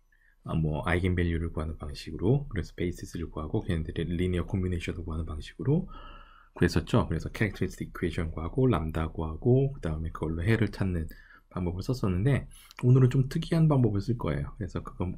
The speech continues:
뭐냐? 시리즈 솔루션. 시리즈라는 게 뭐죠? 시리즈는 시그마로 이루어진 것들을 이제 보통 시그-, 시리즈라고 그러는데, 시그마로 이루어진 어떤 거, 시그마로 이루어진 폴리노미알, n이 영에서부터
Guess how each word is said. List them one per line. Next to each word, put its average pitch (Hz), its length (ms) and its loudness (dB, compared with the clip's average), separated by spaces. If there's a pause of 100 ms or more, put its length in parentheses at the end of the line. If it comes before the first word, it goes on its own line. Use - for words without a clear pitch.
(140)
뭐냐? 104 240 -2
시리즈 127 680 8
솔루션. 98 540 2 (520)
시리즈라는 131 600 6
게 113 60 6
뭐죠? 107 520 4
시리즈는 107 800 6 (340)
시그마로 135 600 2 (760)
이루어진 80 520 2
것들을 - 1040 4
이제 - 160 -4
보통 - 180 -2
시그-, - 320 -4
시리즈라고 117 480 4
그러는데, 87 300 2 (520)
시그마로 147 520 6
이루어진 92 680 6 (380)
어떤 82 300 -2
거, 90 60 2
시그마로 117 600 6
이루어진 90 400 2
폴리노미알, 90 680 4 (320)
n이 85 300 -6
영에서부터 87 680 -4